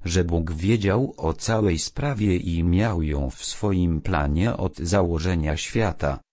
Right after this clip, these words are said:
Nie była to wcale jakaś druga myśl. Taki był od początku boski cel.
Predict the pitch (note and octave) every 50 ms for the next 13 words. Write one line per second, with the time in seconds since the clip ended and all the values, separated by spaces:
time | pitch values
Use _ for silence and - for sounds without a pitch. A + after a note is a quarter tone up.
0 | _ - F2+ F2+ F2+ E2+ E2+ G#2+ B2+ B2+ A#2 G#2+ G2 - - - - - - -
1 | A#2 B2 A#2+ C3 C3 C3 A2+ G#2+ G2 - F2+ E2+ D2 D2 E2+ D#2+ F#2+ A2 C#3 C3+
2 | A#2 G2 D#2 C#2+ C#2 C2+ B1+ - - - - - _ _ _ _ _ _ _ _
3 | _ - C#3 D3 - - E2+ E2 D#2 D2+ D2 F2 F2+ F#2 - F2 D#2+ - - -
4 | F#2 F2+ - - B2 C3 - - - - E2+ D#2 D2+ D#2 F2 D#2+ C#2 - - -
5 | E2 C#2+ - - - F2 D#2 C#2 C2 A#1+